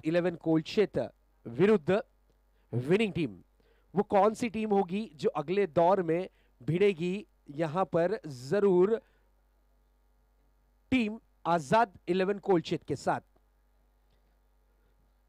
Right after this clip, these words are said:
तो दोस्तों आप देख रहे हैं नरेश स्मृति चषक दो हज़ार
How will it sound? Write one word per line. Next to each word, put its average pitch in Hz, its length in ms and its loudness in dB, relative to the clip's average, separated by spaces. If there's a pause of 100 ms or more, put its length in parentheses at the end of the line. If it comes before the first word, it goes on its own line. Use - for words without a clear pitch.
(220)
तो 170 80 2
दोस्तों 175 300 2
आप 165 160 0
देख 180 180 -2
रहे 190 100 -4
हैं 202 80 -6
नरेश 156 360 -4
स्मृति 165 360 -6
चषक 170 300 -6
दो 156 180 0
हज़ार 160 220 0